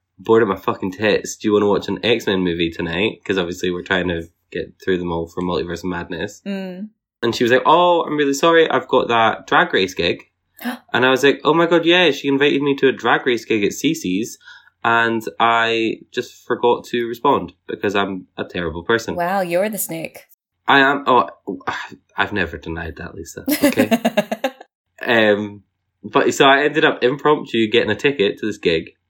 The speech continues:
Speaker 2: Mm-hmm.
Speaker 1: So we went and we had some beverages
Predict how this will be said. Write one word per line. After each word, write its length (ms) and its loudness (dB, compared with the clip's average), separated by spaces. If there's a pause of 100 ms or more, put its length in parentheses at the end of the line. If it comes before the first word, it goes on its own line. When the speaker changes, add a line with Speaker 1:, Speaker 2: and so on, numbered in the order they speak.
(160)
Speaker 2:
Mm-hmm. 280 -2 (220)
Speaker 1:
So 140 -2
we 100 4
went 480 0 (540)
and 400 2
we 200 -4
had 280 -10
some 360 -4
beverages 1200 -2